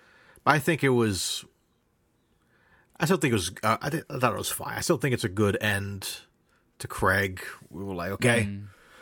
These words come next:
Speaker 1: he's done. This is done. Let's move on." So I, th-,
Speaker 2: Yeah,
Speaker 1: I, I
Speaker 2: maybe,
Speaker 1: think
Speaker 2: maybe I'm being a little negative on it right now, but I haven't watched it in a while.
Speaker 1: Yeah, I watched it again 'cause I remember, like,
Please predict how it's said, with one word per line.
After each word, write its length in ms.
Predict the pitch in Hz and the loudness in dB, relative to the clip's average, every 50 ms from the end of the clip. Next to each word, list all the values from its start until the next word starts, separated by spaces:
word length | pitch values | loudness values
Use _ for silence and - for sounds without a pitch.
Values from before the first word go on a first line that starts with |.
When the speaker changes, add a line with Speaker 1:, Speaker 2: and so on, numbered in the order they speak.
| - - - _ | -20 -20 -18 _
Speaker 1:
he's 240 | - 123 107 87 - | -6 -6 -4 -4 -2
done. 420 | - 127 120 120 117 113 113 110 - - _ _ _ _ _ _ _ | 0 2 2 2 2 0 0 -4 -6 -10 _ _ _ _ _ _ _
This 200 | - 117 117 - | -2 -2 -2 0
is 160 | 127 98 87 82 | 0 -2 -2 2
done. 460 | 120 117 110 110 107 104 104 101 92 - _ _ _ _ _ _ _ _ _ _ _ _ _ _ _ - | 2 4 4 4 2 2 0 -4 -6 -8 _ _ _ _ _ _ _ _ _ _ _ _ _ _ _ -10
Let's 180 | - 117 - - | -10 -10 -6 -2
move 220 | 113 107 101 90 | 0 0 2 2
on." 320 | 95 90 82 82 101 95 - _ _ - - 92 | 2 2 0 0 -4 -10 -14 _ _ -20 -20 -12
So 160 | - - 95 | -6 -2 0
I, 80 | 92 | 0
th-, 100 | 87 151 | 0 0
Speaker 2:
Yeah, 60 | 113 104 | 2 2
Speaker 1:
I, 40 | 117 | 2
I 40 | 107 - | 2 2
Speaker 2:
maybe, 80 | - 85 | 2 2
Speaker 1:
think 220 | 123 120 110 98 202 | 2 0 0 0 -4
Speaker 2:
maybe 220 | 220 233 240 233 | -6 -6 -4 -4
I'm 80 | 220 196 | -4 -2
being 220 | 190 180 175 160 | -2 -4 -4 -4
a 20 | 147 | -4
little 220 | 143 135 131 123 | -4 -4 -4 -4
negative 420 | 113 110 110 104 110 107 107 107 110 | -4 -4 -4 -4 -4 -4 -4 -4 -4
on 100 | 107 107 | -4 -4
it 60 | 107 | -4
right 120 | 107 104 110 | -6 -6 -6
now, 180 | 107 104 104 | -6 -6 -6
but 80 | 107 107 | -6 -6
I 40 | 113 | -6
haven't 200 | 123 117 117 107 | -6 -6 -6 -8
watched 280 | 107 104 98 - - - | -6 -8 -8 -8 -10 -10
it 40 | |
in 60 | 98 98 | -10 -8
a 60 | 98 | -8
while. 360 | 95 95 95 98 98 98 - - _ _ _ _ _ _ _ _ _ _ - | -8 -8 -8 -10 -10 -14 -16 -20 _ _ _ _ _ _ _ _ _ _ -6
Speaker 1:
Yeah, 140 | 139 156 170 | -2 -2 -2
I 20 | |
watched 280 | 156 143 151 170 - - | 0 0 0 -2 -2 -4
it 80 | 123 | -8
again 220 | 131 170 196 185 135 | -6 -6 -6 -6 -6
'cause 140 | - 104 104 | -2 0 2
I 80 | 117 | 2
remember, 320 | 127 127 110 101 98 95 104 | 4 2 0 -2 -4 -8 -10
like, 320 | 101 98 110 - - | -10 -10 -12 -12 -14